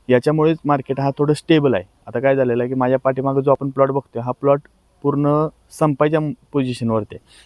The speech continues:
म्हणजे दोन नंबर मालाची आता कंडिशन चालू आहे आणि अशीच माल मार्केटमध्ये आत्ताच्या घडीला जास्त आहेत, त्यामुळेच मार्केट हे दबून चाललेलं आहे. म्हणजे काय की वीस रुपयेपासून ते चाळीस रुपयेपर्यंत आजचा हे बाजारभाव पाहायला मिळेल. शेतकरी मित्रांनो, हा बाजारभाव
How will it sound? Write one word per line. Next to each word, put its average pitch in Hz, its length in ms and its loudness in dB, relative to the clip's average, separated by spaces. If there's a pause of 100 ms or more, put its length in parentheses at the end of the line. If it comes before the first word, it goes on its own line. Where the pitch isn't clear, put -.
(140)
म्हणजे 120 180 2
दोन 151 220 4
नंबर 156 280 2
मालाची 143 420 0
आता 131 160 -2
कंडिशन 123 420 0
चालू 113 200 0
आहे - 160 -14 (240)
आणि 123 280 0
अशीच 160 300 -4
माल 151 240 2
मार्केटमध्ये 139 600 0
आत्ताच्या 156 480 -2
घडीला 139 280 0
जास्त 135 320 0
आहेत, 110 100 -4 (200)
त्यामुळेच 139 440 -2
मार्केट 135 380 -2
हे 139 80 -2
दबून 135 380 0
चाललेलं 120 300 0
आहे. 104 100 -6
म्हणजे 120 220 -2
काय 131 180 -2
की 135 240 -4 (320)
वीस 156 220 2
रुपयेपासून 139 560 0
ते 156 80 -2 (120)
चाळीस 165 260 4
रुपयेपर्यंत 139 480 -2
आजचा 131 240 0
हे 139 80 4
बाजारभाव 123 460 2
पाहायला 110 280 -2
मिळेल. 113 140 -2
शेतकरी 170 260 -2
मित्रांनो, 143 500 0
हा 180 240 -2
बाजारभाव 165 680 2